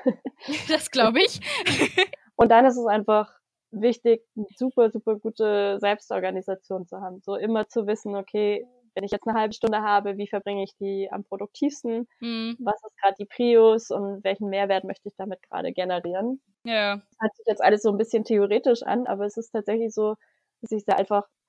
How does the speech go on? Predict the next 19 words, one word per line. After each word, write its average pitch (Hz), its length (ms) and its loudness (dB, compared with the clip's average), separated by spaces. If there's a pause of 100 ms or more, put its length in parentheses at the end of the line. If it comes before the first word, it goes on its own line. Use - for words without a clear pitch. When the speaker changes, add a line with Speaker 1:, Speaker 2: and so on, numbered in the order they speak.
(180)
Speaker 1:
mich 208 160 -4
selber 214 520 6
über 208 140 0
ein 202 100 0
Trello-Board 202 580 0 (640)
sehr 214 220 -2
gut 208 120 2
organisiert 202 640 0
habe. 220 180 -4 (680)
Und 208 300 0
Speaker 2:
Ja, 202 160 2 (120)
Trello 453 200 -6 (180)
ist - 180 -8
immer 359 260 2
sehr 302 140 4
Speaker 1:
<laughs> - 60 -14
Speaker 2:
praktisch. 247 500 4 (100)
Speaker 1:
Ja, 392 140 0
genau. 330 280 2